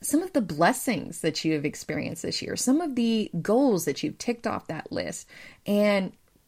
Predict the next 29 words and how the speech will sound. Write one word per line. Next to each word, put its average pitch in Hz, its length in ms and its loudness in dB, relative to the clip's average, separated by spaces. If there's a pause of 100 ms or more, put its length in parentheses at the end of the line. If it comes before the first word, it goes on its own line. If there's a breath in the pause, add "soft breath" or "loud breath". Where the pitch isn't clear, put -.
(100)
really 381 380 4
give 254 260 4
yourself 214 540 -2
a 170 60 2
moment 160 560 2
to - 140 -4
be, 156 320 -2
uh, - 60 -6 (140)
proud 233 540 0
of - 180 -2
yourself - 460 -4
and 156 100 -2
to 151 40 0
be 165 120 -2
proud 226 440 -2
of 156 140 -6 (160)
everything 214 460 2
that 156 180 -4
you 165 60 2
have 151 100 0
achieved 151 480 -4
this - 240 -6
year. - 220 -8 (520 loud breath)
Sometimes 214 840 2
it's, 160 580 0
it's 160 280 -2 (120)
difficult 208 600 -2
to 156 400 2 (160)
focus 180 580 2